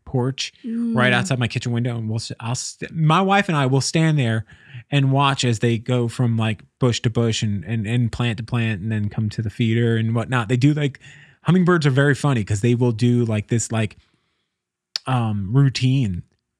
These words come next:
Speaker 1: And you can almost just figure out, like, they're gonna go to that bush, they're gonna go to that tree, they're gonna go sit up on that limb, then it's gonna
Speaker 2: Mm.
Speaker 1: come down here, and they just keep repeating that all day long. And so you'll
Speaker 2: Do you
Speaker 1: just sit and
Speaker 2: think it's
Speaker 1: wait
Speaker 2: the
Speaker 1: for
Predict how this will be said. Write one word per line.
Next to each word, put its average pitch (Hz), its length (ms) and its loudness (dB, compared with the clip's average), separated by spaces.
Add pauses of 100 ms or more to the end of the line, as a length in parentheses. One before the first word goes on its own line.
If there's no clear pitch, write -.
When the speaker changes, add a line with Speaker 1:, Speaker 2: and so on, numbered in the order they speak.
(240)
Speaker 1:
And 131 120 2
you 127 60 2
can 131 120 0
almost 135 260 0
just - 220 -2
figure 123 320 2
out, 127 220 2
like, 113 140 -4
they're 110 120 0
gonna 110 140 0
go 101 80 -2
to 98 80 -4
that 113 240 -4
bush, 180 260 -2
they're 113 100 -4
gonna 104 140 -4
go 101 60 -4
to 95 60 -4
that 104 180 -4
tree, 117 340 0
they're 117 140 -4
gonna 107 140 0
go 101 160 -4
sit 147 240 -4
up 160 140 -4
on 156 80 -2
that 143 180 -2
limb, 113 280 -2
then 110 140 -4
it's 302 120 -4
gonna 262 140 0
Speaker 2:
Mm. 226 60 -2
Speaker 1:
come 185 140 2
down 180 220 2
here, 123 380 2 (380)
and 165 120 4
they 165 60 6
just 151 220 0
keep 175 220 0
repeating 160 520 2
that 127 320 0
all 156 340 2
day 143 300 2
long. 131 380 2
And 120 120 0
so 156 100 -2
you'll 156 100 0
Speaker 2:
Do 233 60 2
you 240 80 4
Speaker 1:
just 226 100 2
sit - 100 2
and 214 80 2
Speaker 2:
think 165 100 2
it's - 80 -2
Speaker 1:
wait 247 80 0
Speaker 2:
the - 0 -
Speaker 1:
for 160 60 -2